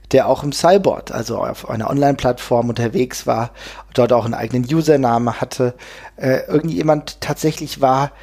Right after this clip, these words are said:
einer von den Leuten, will ich vielleicht genauso sagen, wie man das im Fußball kennt. Das ist ta-, tatsächlich jemand aus der Mitte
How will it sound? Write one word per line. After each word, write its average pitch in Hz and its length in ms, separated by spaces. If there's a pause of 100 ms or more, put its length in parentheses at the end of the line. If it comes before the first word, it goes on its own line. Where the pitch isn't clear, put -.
(180)
einer 151 220
von 156 160
den 147 140
Leuten, 135 480
will 117 100
ich 120 160
vielleicht 117 480
genauso 127 480
sagen, 117 400
wie 120 100
man 113 100
das 117 120
im 110 80
Fußball 131 520
kennt. 107 220
Das 107 120
ist - 180
ta-, 117 240
tatsächlich 120 360
jemand 123 180
aus 127 140
der 120 100
Mitte 147 340